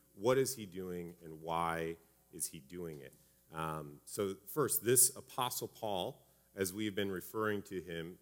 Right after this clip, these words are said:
um, that's not his real name. That's not his original name. His name is actually, uh,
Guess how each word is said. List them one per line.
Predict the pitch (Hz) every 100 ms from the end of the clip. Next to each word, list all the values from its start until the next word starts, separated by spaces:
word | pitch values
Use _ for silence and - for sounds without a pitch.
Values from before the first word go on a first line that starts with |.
| -
um, | 87 85 82 82 87 _ _ -
that's | 110 -
not | 131 131
his | 135
real | 104 120 120
name. | 101 120 - -
That's | 87 -
not | 104 -
his | 107 90
original | 82 78 90 85 82 80 78 - - _ _
name. | 85 85 73 -
His | 95 85
name | 101 120 123
is | 92 - -
actually, | 98 110 - 104 85 90 - - _ _
uh, | 98